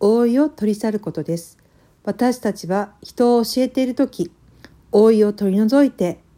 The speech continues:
彼らが三一の神の何かを見ることができるようにすべきです。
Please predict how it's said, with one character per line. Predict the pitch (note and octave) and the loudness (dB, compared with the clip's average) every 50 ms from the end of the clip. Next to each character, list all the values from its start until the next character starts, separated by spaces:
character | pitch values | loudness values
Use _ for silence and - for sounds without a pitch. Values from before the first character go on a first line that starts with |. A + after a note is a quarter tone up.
| _ _ | _ _
彼 | - A#3+ A#3 A#3 A3 | -6 -4 -2 0 0
ら | G#3+ F#3+ E3+ | 0 -2 -2
が | F#3 G3 A#3 C4+ C4+ - - - - _ | 0 0 0 0 -2 -6 -18 -20 -20 _
三 | _ - - - C4+ C#4 C#4+ C#4 | _ -16 -4 -2 0 2 2 2
一 | C4 - - B3 | 0 -2 -2 0
の | B3+ C#4+ C#4+ C#4 - _ - _ - _ _ _ | 2 2 2 0 -4 _ -20 _ -20 _ _ _
神 | - D4 D4 C#4+ C4 | 0 2 4 4 4
の | A3+ G3 F3 | 2 2 0
何 | F#3 A#3 C4+ D4+ C#4+ | 0 0 0 0 -2
か | - C#4+ A#3+ | -2 -2 -2
を | G#3+ F#3+ | 0 2
見 | F#3+ G#3+ A#3 | 2 2 0
る | A#3+ | 0
こ | A3+ - G#3 - | 0 -2 -4 -4
と | F3+ D#3+ | -4 -4
が | D#3+ D3 | -4 -4
で | D#3 D3+ | -6 -8
き | _ - B3 | _ -4 -2
る | B3 B3+ B3 | 0 0 2
よ | B3 A3+ A3 | 2 2 2
う | A3 | 4
に | A#3 C4+ - | 2 2 0
す | - - | -2 -6
べ | F#3+ F3 E3+ | -6 -6 -6
き | - C#3+ | -6 -6
で | D3 D3+ D#3 | -6 -6 -8
す。 | - - - - | -8 -16 -20 -20